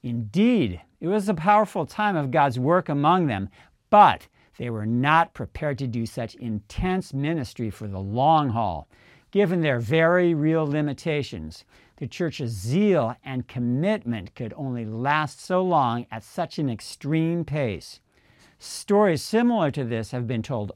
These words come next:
over and over again, where the idealistic desire to do good smacked face first into the wall of physical, emotional,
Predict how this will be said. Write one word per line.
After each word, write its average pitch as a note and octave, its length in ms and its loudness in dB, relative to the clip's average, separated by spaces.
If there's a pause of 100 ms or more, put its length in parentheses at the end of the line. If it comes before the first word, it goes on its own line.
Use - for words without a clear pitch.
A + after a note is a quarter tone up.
over E3 500 2
and B2 300 -4
over D3 320 0
again, A#2+ 640 0 (400)
where C#3 180 -2
the B2 300 -4
idealistic G#3 840 0
desire C#3 460 0
to A#2+ 160 -8
do A#2 240 -4
good A2+ 420 -4
smacked A#2 400 -8
face - 580 -2
first D3 540 -2 (380)
into B2 180 -4
the A#2+ 140 -4
wall B2 360 0
of F2+ 60 -8
physical, F#3+ 760 -2 (340)
emotional, C3+ 880 -2